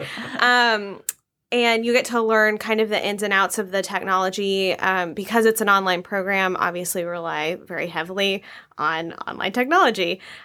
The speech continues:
Uh, so you get to go into our learning management system, um, kind of learn all the tools before you get into a classroom setting. Um, it's kind of a safe sandbox space.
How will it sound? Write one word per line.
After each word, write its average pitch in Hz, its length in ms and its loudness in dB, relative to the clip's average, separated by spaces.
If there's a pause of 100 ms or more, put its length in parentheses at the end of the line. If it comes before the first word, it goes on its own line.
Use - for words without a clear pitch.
(120)
Uh, 202 300 4
so - 180 -2
you 226 160 4
get 214 440 4
to 196 440 0 (480)
go 220 160 4
into 208 320 0
our 180 460 4
learning 190 320 -4
management 294 520 2
system, 233 840 2
um, 180 460 -4 (160)
kind 214 220 -2
of 196 120 -4
learn 208 240 6
all 214 120 4
the 208 120 -2
tools 208 380 -2
before 190 420 -2
you 208 160 2
get 190 220 2
into 190 300 -4
a 175 60 -4
classroom 185 540 -2
setting. 170 560 -2 (480)
Um, 190 280 4
it's - 160 -4
kind 208 220 -2
of 190 80 -2
a 190 80 0
safe 185 520 -2 (300)
sandbox 190 760 2
space. 185 640 2